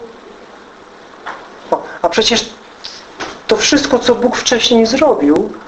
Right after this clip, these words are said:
to przetrzebienie ich, ich, y, oddziałów wojskowych, przecież właśnie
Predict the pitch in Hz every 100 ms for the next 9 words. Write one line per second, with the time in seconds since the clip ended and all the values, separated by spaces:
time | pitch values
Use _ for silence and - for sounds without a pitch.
0 | - - - - 226 226 - 233 262 262
1 | 247 240 220 - 240 233 208 - - -
2 | - - - - 190 190 208 202 - 240
3 | 196 156 190 - - - 165 - 180 170
4 | 170 190 185 - - - - - 226 277
5 | 254 285 - 277